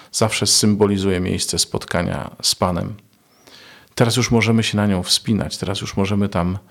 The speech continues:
wyruszyć. I to oczekiwanie jest oczekiwaniem powrotu do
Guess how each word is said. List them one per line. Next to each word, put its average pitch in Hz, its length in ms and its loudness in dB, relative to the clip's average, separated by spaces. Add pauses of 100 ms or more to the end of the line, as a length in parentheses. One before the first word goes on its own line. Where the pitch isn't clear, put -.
(280)
wyruszyć. 107 960 0 (720)
I 117 80 0
to - 120 2
oczekiwanie 135 600 2
jest 127 200 2
oczekiwaniem 123 840 0 (600)
powrotu 120 640 2
do 101 160 0